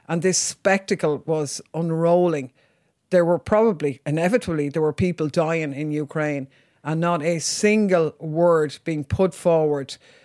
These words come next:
to end that horror. All it was, was, "We will prevail, we will win." And that's just not realistic. And anybody who has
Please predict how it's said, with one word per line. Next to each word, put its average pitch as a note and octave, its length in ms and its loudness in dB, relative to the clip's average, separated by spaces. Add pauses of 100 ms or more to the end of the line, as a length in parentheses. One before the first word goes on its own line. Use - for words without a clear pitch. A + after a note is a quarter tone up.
(240)
to E3 300 0
end F3 560 0 (140)
that D3+ 260 -4
horror. D3+ 500 0 (220)
All F#3+ 300 4
it D3 80 0
was, D#3 420 -2
was, D3 240 -6
"We G3+ 240 2
will E3+ 220 4
prevail, D3+ 640 0 (380)
we G3+ 260 4
will E3 260 2
win." D#3 480 0 (600)
And D#3+ 100 -8
that's - 240 -8
just F#3+ 220 -4
not E3+ 160 -8
realistic. D#3+ 720 -6 (400)
And F3 180 -2
anybody F#3 500 2
who E3 180 0
has E3 280 -2